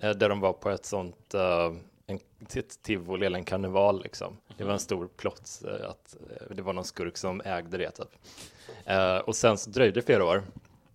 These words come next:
Speaker 1: Sen kom Heroes Reborn.
Speaker 2: Nej.
Speaker 1: Eh,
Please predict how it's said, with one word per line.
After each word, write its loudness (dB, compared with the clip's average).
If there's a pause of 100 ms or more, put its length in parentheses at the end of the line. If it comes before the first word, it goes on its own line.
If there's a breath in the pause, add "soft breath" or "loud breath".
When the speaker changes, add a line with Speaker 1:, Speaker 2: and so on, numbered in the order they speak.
(200)
Speaker 1:
Sen 0
kom 0
Heroes 0
Reborn. 0 (500 soft breath)
Speaker 2:
Nej. 0
Speaker 1:
Eh, -4